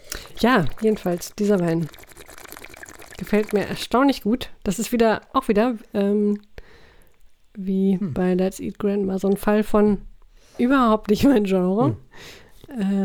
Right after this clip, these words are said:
Speaker 1: Äh, so helle, säurehaltige Weißwein.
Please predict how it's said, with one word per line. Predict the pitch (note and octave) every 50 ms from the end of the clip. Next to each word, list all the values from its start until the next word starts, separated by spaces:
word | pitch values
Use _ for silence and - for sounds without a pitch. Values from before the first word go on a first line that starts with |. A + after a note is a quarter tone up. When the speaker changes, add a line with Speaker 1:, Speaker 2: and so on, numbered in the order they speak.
| G3 G3 G3
Speaker 1:
Äh, | G3 _ _ _ _ _ _ _ _ _ _ -
so | - G#3+ G3 F#3+ F#3 F#3 F#3 F#3+ - - - - _ _ _ _ _ _ -
helle, | - - - - - G#3 G3+ G3+ G3+ G3
säurehaltige | F#3+ G3 F#3+ F#3+ F#3+ - G3 G3+ G3+ G#3 F#3+ F#3+ G3 F#3+ - G3+ F#3+ F#3+ F#3 F#3 F#3 F3+ F3+
Weißwein. | F#3+ F#3+ G3 - - G3 F#3 F3+ F#3 F#3 F#3 F#3 F#3+ F#3+